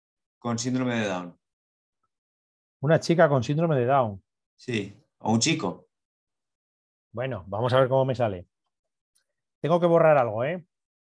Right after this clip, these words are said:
Speaker 2: Bueno, mira, lo voy a echarle un poquito para allí y dejo el monstruo este. ¿Vale? Vamos a ver. Bueno, podemos empezar también. Por ejemplo, mira, esta vez voy a hacer, voy a hacer, eh, la cabeza redonda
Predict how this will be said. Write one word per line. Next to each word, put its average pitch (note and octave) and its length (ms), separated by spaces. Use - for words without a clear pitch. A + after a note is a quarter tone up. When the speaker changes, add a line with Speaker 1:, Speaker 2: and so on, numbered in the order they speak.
Speaker 2:
Bueno, B2 380
mira, B2+ 180
lo A2 80
voy C3+ 120
a - 20
echarle C3+ 240
un B2+ 60
poquito B2 280
para A#2+ 160
allí B2 240
y B2+ 80
dejo A#2+ 200
el A#2 60
monstruo A#2 340
este. - 260
¿Vale? D#3+ 320
Vamos D3 300
a C#3 60
ver. G#2 260
Bueno, D#3 180
podemos C#3+ 300
empezar E3+ 380
también. F#3 540
Por A#2+ 120
ejemplo, D#3+ 580
mira, C3 180
esta E3 180
vez G#3+ 380
voy D3 200
a E3 60
hacer, F3+ 340
voy C#3+ 180
a D#3+ 60
hacer, D#3+ 640
eh, A#2 500
la B2 140
cabeza C#3 400
redonda F3+ 560